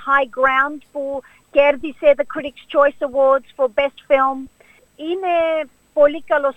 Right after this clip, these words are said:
φίλος, είμαστε κολλητοί. Δεν έχουμε δουλέψει μαζί για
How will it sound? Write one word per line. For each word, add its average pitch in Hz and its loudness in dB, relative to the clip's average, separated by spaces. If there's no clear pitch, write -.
φίλος, 277 -8
είμαστε 277 -6
κολλητοί. 277 -4
Δεν 285 2
έχουμε 349 0
δουλέψει 262 -2
μαζί 226 -4
για 247 0